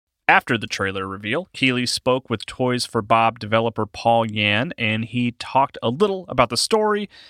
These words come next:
and how the player must reunite the Quantum Masks. He also talked about their focus on bringing back classic Crash gameplay and talked about the playable characters. Crash and his sister Coco play similarly, but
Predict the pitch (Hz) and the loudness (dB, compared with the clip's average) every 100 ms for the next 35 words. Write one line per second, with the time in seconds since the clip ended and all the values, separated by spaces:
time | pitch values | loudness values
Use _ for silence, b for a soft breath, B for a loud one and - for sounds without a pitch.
0 | B - 123 120 110 - 147 135 120 127 | B -2 0 2 0 2 2 2 2 2
1 | 139 - 113 117 123 117 120 120 - - | 2 -2 -6 -4 -2 0 0 -2 -10 -2
2 | 113 127 104 98 98 107 92 - - - | 0 0 -4 -4 2 2 0 -6 -10 -10
3 | - _ _ _ _ _ 131 156 151 139 | -12 _ _ _ _ _ 4 4 4 0
4 | - 131 131 104 120 113 104 98 - 135 | 2 2 2 0 2 2 0 -2 0 0
5 | 139 131 - 110 101 101 - 110 107 104 | 0 -4 -4 -2 -2 -2 -2 -2 -2 0
6 | 104 98 - - 107 107 - 107 - - | 2 0 -2 0 2 2 -2 -6 -10 -4
7 | 107 101 95 - - 135 139 156 143 147 | 0 2 0 -2 0 0 0 2 2 0
8 | B B B B 180 214 196 196 180 180 | B B B B 0 0 2 2 2 2
9 | 165 165 170 156 - 180 170 - 226 214 | 2 2 2 0 2 0 0 -4 -4 -4
10 | - - - - _ _ _ - 135 127 | -4 -16 -18 -18 _ _ _ 0 4 4
11 | 131 - 123 117 120 113 - 123 113 - | 2 -2 -2 -2 -2 -4 -2 -4 -4 -2
12 | 131 127 110 107 - _ - 110 104 - | 0 2 0 0 -4 _ -2 0 0 -2
13 | 156 107 104 110 123 107 | -2 0 0 2 2 2